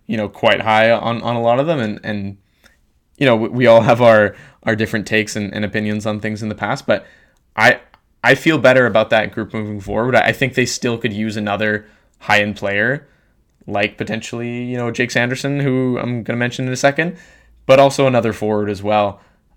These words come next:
But it's, it, it, it is seeming much better than it was a year ago, but depth is still a massive issue, and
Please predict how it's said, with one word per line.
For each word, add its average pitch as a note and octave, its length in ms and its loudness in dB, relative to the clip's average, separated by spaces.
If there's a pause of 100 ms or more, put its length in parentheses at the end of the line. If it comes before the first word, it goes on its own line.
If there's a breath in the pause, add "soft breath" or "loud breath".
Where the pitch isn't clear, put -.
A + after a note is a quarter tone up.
(300)
But A2+ 240 4
it's, - 420 -6 (880)
it, B2+ 140 0
it, C#3 480 0 (280)
it C#3 120 4
is D#3+ 200 2
seeming D3 360 0
much A#2+ 240 0
better A2 240 0
than G#2+ 140 -4
it G2+ 80 -6
was G#2+ 180 -2
a G#2 60 -6
year G#2 180 -4
ago, A2 320 0 (1000 soft breath)
but A#2 360 0 (300)
depth D#3+ 280 6
is D#3 140 2
still C3 340 0
a A#2+ 60 0
massive G#2 400 -4
issue, F#2 460 -10 (120)
and G2+ 540 -2